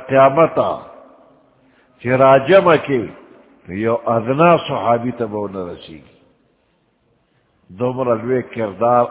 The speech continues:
الله وله ورکړی دی. نو دا هغه مړ قوم دی، الله پکې روحاني ژوند راوستی دی. هغه قوم چې په دنیا کې په چا حکومت کول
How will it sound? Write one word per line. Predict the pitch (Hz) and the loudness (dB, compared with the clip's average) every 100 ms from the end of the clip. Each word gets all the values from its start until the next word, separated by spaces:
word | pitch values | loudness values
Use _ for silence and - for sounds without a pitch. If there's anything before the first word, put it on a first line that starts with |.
| - | -4
الله | 110 107 110 104 | -6 -4 -4 -4
وله | 101 95 95 | -6 -8 -10
ورکړی | 92 - 95 87 85 | -10 -14 -16 -14 -14
دی. | 82 76 _ - _ - | -18 -20 _ -20 _ -14
نو | 113 | -2
دا | 139 165 | 4 4
هغه | 156 151 139 147 180 | 4 2 4 2 4
مړ | 202 - - | 4 2 2
قوم | 185 196 190 | 4 4 0
دی، | 190 147 - - - 98 | -2 -2 -6 -20 -12 -6
الله | 120 143 139 | -2 2 2
پکې | 131 120 135 139 120 - - _ _ _ _ _ _ | 0 -6 -4 -6 -6 -14 -20 _ _ _ _ _ _
روحاني | 98 117 120 - 123 123 147 143 113 - _ - 95 95 | -8 -4 -4 0 0 0 -2 -8 -10 -18 _ -20 -20 -6
ژوند | 165 156 127 | -4 -4 -6
راوستی | 107 98 - - 80 | -8 -8 -14 -20 -20
دی. | 67 _ _ _ _ _ _ _ _ _ _ _ _ _ _ _ _ _ _ _ _ _ _ - | -20 _ _ _ _ _ _ _ _ _ _ _ _ _ _ _ _ _ _ _ _ _ _ -6
هغه | 117 135 151 - 180 | -4 0 -2 0 4
قوم | 202 208 185 | 6 6 0
چې | 185 175 | -2 0
په | 165 143 | 0 0
دنیا | 156 160 196 202 | -2 0 2 2
کې | - 160 165 | 2 -2 0
په | 151 - | -6 2
چا | 190 185 123 | 4 4 2
حکومت | 143 - 139 139 160 214 - - | -4 -4 -6 -2 2 2 0 -2
کول | 190 170 | 2 4